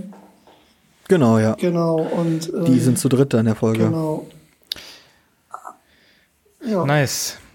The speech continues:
Speaker 3: Ja, und jetzt gleich, ähm, sollten wir auch noch mal unbedingt lobend und liebend erwähnen, jetzt gleich schicken wir alle unsere Audiodateien an den guten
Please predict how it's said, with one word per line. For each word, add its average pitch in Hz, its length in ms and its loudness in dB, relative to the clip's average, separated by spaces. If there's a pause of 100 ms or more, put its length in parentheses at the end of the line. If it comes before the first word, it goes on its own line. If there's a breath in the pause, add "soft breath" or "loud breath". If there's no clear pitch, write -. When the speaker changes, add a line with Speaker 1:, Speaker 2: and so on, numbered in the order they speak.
Speaker 3:
Ja, 135 460 2 (720)
und 139 200 2
jetzt 143 220 0
gleich, 151 580 2
ähm, 139 680 2 (100)
sollten 135 320 -2
wir 135 140 -2
auch 123 120 -2
noch 131 100 -4
mal 117 200 -2
unbedingt 151 760 0 (480)
lobend 147 640 2
und 117 200 -4
liebend 151 600 -2
erwähnen, 135 840 0
jetzt 123 260 -6
gleich 135 300 -4
schicken 143 300 -4
wir 120 160 -2
alle 147 200 2
unsere 120 440 -2
Audiodateien 131 920 0 (760 loud breath)
an 131 100 4
den 131 180 4
guten 135 440 -2